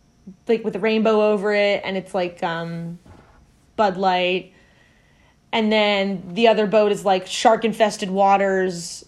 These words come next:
and you're, like, and it was, like, Heineken, and you would, like, go to the Heineken 'cause the Heineken's worth it or something like that. I don't know. I don't even drink either of those. But, um, anyway, I love that story. I think that's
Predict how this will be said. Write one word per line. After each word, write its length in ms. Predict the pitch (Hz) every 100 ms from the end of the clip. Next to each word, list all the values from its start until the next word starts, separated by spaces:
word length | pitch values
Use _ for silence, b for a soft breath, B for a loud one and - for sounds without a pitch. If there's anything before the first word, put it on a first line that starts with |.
| -
and 180 | 208 202
you're, 100 | 190
like, 220 | 180 -
and 160 | 233 220
it 100 | 202
was, 100 | 196
like, 120 | 185
Heineken, 480 | - 175 180 196 170
and 380 | 170 165 170 -
you 240 | 185 190
would, 120 | 185
like, 160 | 180 175
go 140 | 202
to 60 | 180
the 80 | 180
Heineken 420 | 170 170 190 180
'cause 100 | -
the 60 | 170
Heineken's 340 | 165 180 165
worth 220 | 160 170
it 100 | 151
or 40 | 170
something 240 | 170 101
like 120 | -
that. 120 | - -
I 120 | 240
don't 80 | 196
know. 80 | 170
I 100 | 226
don't 80 |
even 240 | 214 180 170
drink 280 | 180 170 -
either 180 | - 69
of 60 |
those. 200 | - - B B B B -
But, 240 | 214 196
um, 500 | 202 302 190 185 180 - _ -
anyway, 380 | 294 285 180 - - - - - -
I 80 | 311
love 140 | 381
that 140 | 311
story. 300 | - 202 185
I 80 | 196
think 180 | 185 220
that's 380 | 190 185 -